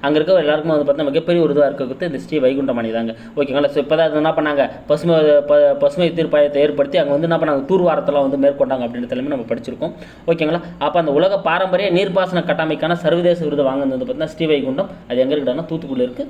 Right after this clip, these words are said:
தாமிரபரணி ஆற்றில் தான் வந்து இருக்கு. ஓகேங்களா? So, இதெல்லாம் கேள்வி கேட்கக்கூடிய, அதெல்லாம் ஞாபகம் வச்சுங்க. அடுத்து, பாரதிய சினிமாவின் பங்களிப்பிற்கான சிறப்பு அங்கீகார விருது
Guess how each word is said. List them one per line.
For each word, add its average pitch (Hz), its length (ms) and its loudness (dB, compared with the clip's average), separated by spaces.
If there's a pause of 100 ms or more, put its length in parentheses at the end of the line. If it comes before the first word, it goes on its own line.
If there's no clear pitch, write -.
தாமிரபரணி 156 500 0
ஆற்றில் 117 240 -6
தான் 131 120 -2
வந்து 113 180 -6
இருக்கு. - 260 -14
ஓகேங்களா? 147 260 -2
So, - 280 -12
இதெல்லாம் 151 200 2
கேள்வி 143 220 0
கேட்கக்கூடிய, 131 400 0
அதெல்லாம் 131 220 -4
ஞாபகம் 110 260 -2
வச்சுங்க. - 280 -16 (520)
அடுத்து, 196 240 0
பாரதிய 262 480 2
சினிமாவின் 220 500 2
பங்களிப்பிற்கான 208 580 2
சிறப்பு 226 440 -2
அங்கீகார 208 440 0
விருது 147 380 -2